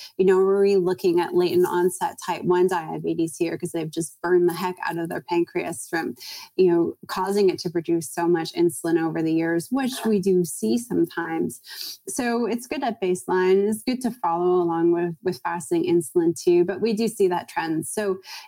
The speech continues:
you know, the idea is if you do decide to go and, you know, eat that whole potato on its own,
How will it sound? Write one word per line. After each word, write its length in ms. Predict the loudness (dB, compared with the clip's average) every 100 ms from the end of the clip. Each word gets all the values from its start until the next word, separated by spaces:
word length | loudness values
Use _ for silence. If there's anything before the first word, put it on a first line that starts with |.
| -2
you 100 | 2
know, 60 |
the 60 | 2
idea 520 | 0 -2 -2 -2 -4
is 300 | 0 0 0 -2
if 140 | -6 0
you 180 | 0 2
do 320 | 0 0 0
decide 500 | -2 -2 -2 -2 -2
to 80 | -2
go 300 | 0 -2 0
and, 340 | 2 2 2 2
you 180 | 0
know, 240 | 2 2 2
eat 180 | 2 0
that 200 | -2 -6
whole 420 | -2 2 4 2 0
potato 640 | -4 0 0 2 0 0
on 180 | 0 0
its 180 | 0 0
own, 420 | 4 6 6 4